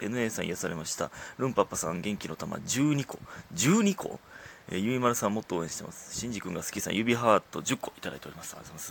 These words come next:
います。皆さん、本当にありがとうございます。<clears throat> ね。そして、えーっと、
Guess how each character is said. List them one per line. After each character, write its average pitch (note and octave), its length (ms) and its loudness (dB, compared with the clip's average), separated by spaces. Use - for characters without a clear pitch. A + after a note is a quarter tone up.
い - 20 4
ま F2 80 2
す。 - 40 -20
皆 F#2+ 140 -2
さ - 100 -4
ん、 - 60 -4
本 A2+ 180 -2
当 B2 180 6
に A#2+ 140 0
あ - 60 -2
り F#2 60 -2
が E2+ 60 -8
と D2+ 100 -10
う - 0 -
ご - 0 -
ざ C#2+ 80 -12
い - 20 -12
ま - 60 -14
す。 - 260 -12
<clears throat> - 920 -20
ね。 F2 240 2
そ - 100 -6
し - 120 -2
て、 B2 160 2
え F#2+ 440 -2
ー E2+ 40 -6
っ - 20 -20
と、 A2+ 140 0